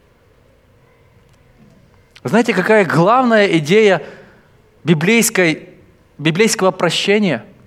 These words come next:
Ты так же, тако-, ты такой же, как и тот человек, который тебе переносит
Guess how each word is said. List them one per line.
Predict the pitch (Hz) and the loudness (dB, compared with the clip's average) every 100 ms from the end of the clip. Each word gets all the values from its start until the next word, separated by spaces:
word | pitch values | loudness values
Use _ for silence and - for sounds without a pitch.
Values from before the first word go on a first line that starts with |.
| _ _ _ _ _ _ _ _ _ _ _ _ _ _ _ _ _ _ _ _ _ _ _ _ _ _ - | _ _ _ _ _ _ _ _ _ _ _ _ _ _ _ _ _ _ _ _ _ _ _ _ _ _ -4
Ты | 180 | -2
так | 175 - 170 180 180 | -2 -4 0 0 -2
же, | 131 113 - - _ _ _ _ _ _ _ _ _ _ _ _ _ - | -4 -6 -8 -16 _ _ _ _ _ _ _ _ _ _ _ _ _ -8
тако-, | 147 - 180 | -4 -2 -2
ты | 170 | -2
такой | 170 165 180 190 | -4 -2 0 0
же, | 135 120 - - _ _ | 0 -4 -4 -20 _ _
как | 147 - | -6 -2
и | 139 | -4
тот | 139 170 131 | 0 -2 -2
человек, | - 131 127 160 160 | -2 0 2 0 -2
который | 131 - 131 123 | -4 -2 0 -2
тебе | 123 131 | -2 -4
переносит | 139 123 117 120 - 110 | -2 -4 -2 -4 -6 -10